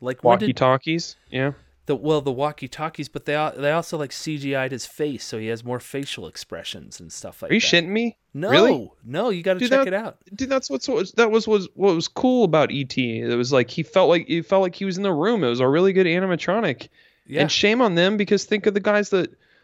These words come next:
Speaker 2: busted their
Speaker 1: Fucking
Speaker 2: ass.
Speaker 1: worked on that. That was someone's
Speaker 2: Yeah.
Speaker 1: career. That's the highlight of someone's resume. But
Speaker 2: <sighs>
Speaker 1: I just
Speaker 2: Yeah.
Speaker 1: think it's, if,
Speaker 2: It's a
Speaker 1: if
Speaker 2: different time, man.
Speaker 1: once you press
Speaker 2: Nothing
Speaker 1: stop,
Speaker 2: is sacred.
Speaker 1: yeah, once you,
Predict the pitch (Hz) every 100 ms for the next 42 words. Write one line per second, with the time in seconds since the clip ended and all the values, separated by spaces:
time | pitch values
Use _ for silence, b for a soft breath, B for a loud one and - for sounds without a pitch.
0 | _ 139 185 - 185 185 180 220 - 320
1 | 349 247 202 175 147 135 208 196 - 214
2 | 196 147 240 277 214 156 131 233 123 92
3 | 139 - - - 170 170 165 156 175 156
4 | 123 123 156 165 113 98 117 113 - 214
5 | 208 190 151 127 123 - 147 175 202 117
6 | 123 127 127 127 - 143 - - 135 -
7 | 120 127 151 175 156 - 170 170 127 117
8 | 120 131 - 185 165 180 165 - 127 135
9 | 143 165 165 151 - 156 156 135 117 _
10 | _ _ 139 127 123 147 - 170 165